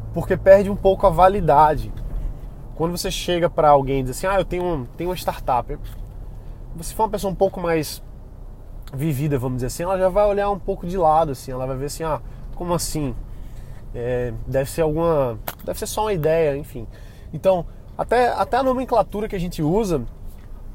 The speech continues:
ela às vezes se perde porque tem tanta gente fazendo. Todo mundo hoje tem uma startup. Todo mundo é C E O.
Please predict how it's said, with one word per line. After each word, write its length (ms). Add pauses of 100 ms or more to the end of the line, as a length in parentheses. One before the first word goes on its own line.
(500)
ela 640 (400)
às 160
vezes 180
se 80
perde 360
porque 240
tem 160
tanta 220
gente 180
fazendo. 420 (840)
Todo 260
mundo 260
hoje 220
tem 80
uma 60
startup. 440 (380)
Todo 220
mundo 160
é 20
C 280
E 220
O. 280